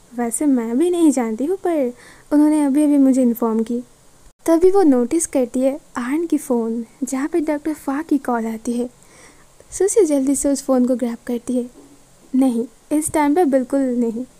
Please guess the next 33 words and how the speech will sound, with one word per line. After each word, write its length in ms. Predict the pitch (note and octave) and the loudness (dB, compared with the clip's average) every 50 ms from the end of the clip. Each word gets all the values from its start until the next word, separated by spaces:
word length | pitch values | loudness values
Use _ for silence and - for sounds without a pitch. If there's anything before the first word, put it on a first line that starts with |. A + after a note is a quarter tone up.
| _ B3+ | _ 0
मैं 200 | B3+ C#4+ D4+ D4 | 0 0 0 2
तुम्हें 200 | D4+ D4+ D#4+ D#4+ | 2 2 4 4
उनके 220 | D4+ C#4+ C#4 C#4 | 4 2 2 0
साथ 160 | C#4 C#4+ C#4 | -4 -2 -2
बात 360 | C4 B3 C4 B3 B3+ B3+ - | -2 -2 -2 -2 -4 -4 -4
नहीं 180 | B3+ A#3+ C4 C#4+ | -2 0 0 0
करने 280 | C#4 C4+ B3 A#3+ A#3+ A#3+ | 0 0 -2 0 -2 0
दूंगी, 320 | A3+ B3+ B3+ B3+ A3 F#3+ - - _ _ - - _ _ - | 0 2 2 2 2 0 -4 -10 _ _ -20 -20 _ _ -4
नहीं 320 | B3+ B3+ A#3+ A3 A#3+ D4+ | -4 -2 -2 -2 -2 0
तो 160 | D#4+ - G4 | 2 2 2
तुम्हारी 420 | F#4+ - D#4 C#4 C4 C4+ C#4 D4+ E4+ | 2 2 0 0 2 2 2 0 0
कंप्लेन 600 | E4 - - C#4 C4 B3 A#3+ B3+ B3+ B3+ C#4 E4 | -2 0 0 2 2 2 0 0 0 2 2 0
चालू 340 | D#4+ D#4+ C#4 B3 B3 C4 B3+ | 0 0 -4 -2 -2 0 0
हो 120 | B3+ C4 | 0 0
जाएगी।" 440 | B3 - C4 B3+ B3 A#3+ B3 B3 B3+ - _ _ - _ _ - _ _ | -2 -2 -4 -4 -4 -2 -4 -6 -8 -8 _ _ -20 _ _ -20 _ _
"डॉक्टर, 680 | C#4+ C#4 C#4 D4+ - _ - E4+ E4+ E4+ D#4+ C#4+ C4 C4+ - - | -6 -6 -6 -6 -8 _ -4 -4 -2 -2 -2 -4 -6 -8 -10 -6
my 300 | C#4+ D4 D4+ D4+ D4 D4 | -4 -2 -2 0 0 0
leg 220 | C#4 C4+ C4+ C4+ C4 | 0 0 0 0 0
is 220 | C#4+ D4+ D4+ - | -2 -4 -4 -6
hurt, 540 | - - - C4+ C4 C4+ C#4+ D4+ D4 C4+ B3+ B3+ - - _ | -10 -8 -4 -4 -2 -2 -2 -2 -2 -4 -4 -8 -12 -14 _
डॉक्टर, 640 | - C#4+ C#4+ D4+ D4 - - F4+ F4 D#4+ C#4+ C4 F4 | -6 -4 -4 -6 -6 -4 -2 -2 0 0 -2 -4 -4
my 380 | D#4+ C#4 C#4+ D4+ D#4 C#4 B3+ | -2 -2 -2 -2 -2 -4 -4
back 260 | B3+ B3+ B3+ C4 C4 D#4+ | -2 -2 -2 -2 0 0
is 140 | E4 E4 D#4+ - - C4+ | -2 -2 -2 -6 -6 -4
hurt।" 360 | B3+ B3+ C#4 D4+ D4+ C#4+ C#4 - _ - - _ _ - - - - _ _ - - - - - - - - _ - | -4 -2 0 0 -2 -2 -4 -8 _ -20 -20 _ _ -20 -20 -20 -20 _ _ -20 -20 -20 -20 -20 -20 -20 -20 _ -4
सुसी 360 | - F#4 F#4+ F#4 - D4+ C4+ | 0 0 0 0 0 -4 -4
उसे 300 | C4+ - C#4 C#4+ - F4 | -4 -4 -6 -4 -4 -4
tease 300 | E4+ - C4 B3 A#3 - | -4 -4 -4 -4 -4 -6
करती 380 | - - B3 B3 B3 - B3 B3 | -8 -6 -6 -6 -4 -4 -4 -4
है। 120 | B3+ C#4 - - - _ - - - _ _ - - - | -4 -6 -10 -20 -20 _ -20 -20 -20 _ _ -20 -8 -4
अगले 320 | C#4+ C#4+ - F4 G4+ A4 | -2 0 2 2 2 2
सीन 300 | A4 - - C#4 B3 A3+ | 0 -2 -2 0 0 2
में 200 | A3 A3+ A#3 A#3+ | 2 0 0 -2